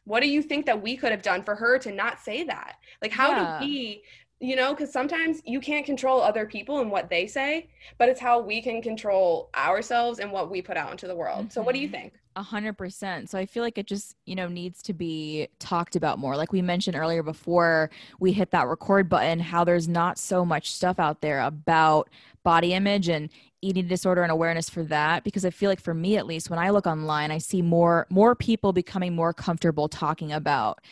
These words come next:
Speaker 2: depression, anxiety, bipolar, all these mental health conditions and things like that. But I don't see it as much when it comes to eating disorders and body image struggles. And like you said, you know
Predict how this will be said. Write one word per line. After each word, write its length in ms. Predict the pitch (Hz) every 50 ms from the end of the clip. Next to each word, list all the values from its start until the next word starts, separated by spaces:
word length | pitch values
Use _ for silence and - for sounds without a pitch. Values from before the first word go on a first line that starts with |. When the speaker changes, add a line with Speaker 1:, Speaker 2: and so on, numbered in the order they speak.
| - - - _
Speaker 2:
depression, 640 | - 202 - - 269 269 - - 233 214 202 185 170 160
anxiety, 720 | 165 170 170 202 240 240 254 247 247 240 226 214 196 185
bipolar, 760 | 175 180 160 165 - - - 277 269 262 262 247 220 190 160
all 100 | 175 190
these 180 | 185 190 180
mental 260 | 180 180 175 - 185 180
health 260 | - - 269 262 -
conditions 440 | - 247 226 233 226 214 190 175 170
and 100 | 165 165
things 140 | 175 170
like 160 | - 165 165 -
that. 240 | 214 220 220 214
But 80 | - 185
I 100 | 175 170
don't 340 | 165 - 208 214 233 226 -
see 240 | - - 214 196 185
it 80 | - -
as 280 | 185 175 170 170 -
much 460 | - 160 160 160 160 160 - - - - - - - - _ _ -
when 180 | 175 180 180
it 120 | 180 - -
comes 460 | - - 196 180 180 180 175 - -
to 760 | - - - - - 190 175 165 160 160 156 156 147 143 151 - - - _ _ _ _ -
eating 260 | 208 202 180 190 180
disorders 580 | 165 165 - - 151 143 127 127 95 98 - - _ -
and 380 | 160 160 156 151 147 147 156 - -
body 320 | - 160 165 165 170 175
image 240 | - 151 156 151 156
struggles. 540 | - - - 143 - 139 139 131 117 117 -
And 220 | - - 175 170
like 180 | 170 180 185 -
you 100 | 214 202
said, 380 | 185 - - 214 196 175 156 151
you 100 | 156 160
know 240 | 156 151 156 -